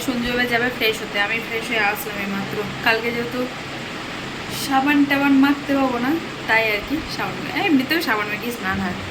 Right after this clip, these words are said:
তো চলো আজকের মতন ব্লগটা তাহলে এখানেই এন্ড করছি, ঘুমাবো, প্রচণ্ড ঘুম পাচ্ছে আমার, আর আমার শরীর ভালো নেই, আমার পেট ভালো নেই,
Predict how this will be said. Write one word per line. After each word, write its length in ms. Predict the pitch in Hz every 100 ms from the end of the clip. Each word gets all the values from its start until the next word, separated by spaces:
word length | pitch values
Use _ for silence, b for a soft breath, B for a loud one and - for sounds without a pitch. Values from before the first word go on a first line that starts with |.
| - - - - - - - - - - - -
তো 80 | 294 294 285
চলো 200 | 285 302 311
আজকের 220 | 254 269 269
মতন 180 | 269 269
ব্লগটা 240 | 269 269 269
তাহলে 160 | 262 269
এখানেই 200 | 262 269 269
এন্ড 100 | 254
করছি, 280 | 269 269 - 294
ঘুমাবো, 280 | 214 220 226 208
প্রচণ্ড 260 | 208 220 233 202
ঘুম 140 | 202 196
পাচ্ছে 220 | 202 214 196
আমার, 160 | 190 190 - - 202
আর 80 | 190
আমার 140 | 196 208 -
শরীর 240 | 226 247 240
ভালো 120 | 220
নেই, 80 | 190 190
আমার 120 | 208
পেট 140 | 233 220 226
ভালো 140 | 226 196
নেই, 100 | 180